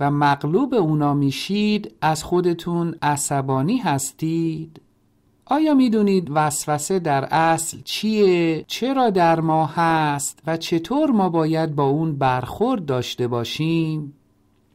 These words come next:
عزیزان، بعضی وقتها در طول زندگی اتفاق میفته که ما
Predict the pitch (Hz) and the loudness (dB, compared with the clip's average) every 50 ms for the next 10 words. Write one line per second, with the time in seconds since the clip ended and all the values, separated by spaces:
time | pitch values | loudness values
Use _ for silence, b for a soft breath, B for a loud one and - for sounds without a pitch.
0 | _ - 151 170 180 202 202 175 185 180 165 160 160 147 135 143 143 160 208 254 | _ -2 0 0 2 0 0 0 0 0 0 0 0 -2 0 0 0 0 0 0
1 | 247 240 254 220 202 180 165 156 151 - - - 196 208 220 220 208 165 175 160 | -2 -2 -2 0 2 2 2 2 0 -6 -8 -4 -2 0 0 0 0 0 2 2
2 | 160 156 160 - - 226 233 220 214 185 147 160 156 151 156 147 147 147 151 190 | 0 0 -2 -6 -6 -4 0 2 2 2 2 0 -2 0 0 -2 -2 -2 -2 0
3 | 202 185 160 139 - - 139 135 - - 214 - 202 196 190 202 196 190 185 180 | 0 0 0 -2 -4 -6 -8 -4 -2 0 2 2 2 2 0 0 0 0 -2 -2
4 | 170 - - 190 185 180 - - 185 185 180 180 175 - - - 151 165 180 190 | -4 -2 0 0 0 0 2 2 2 4 4 2 0 -2 -4 -4 -2 0 2 4
5 | 202 202 190 - | 4 2 2 0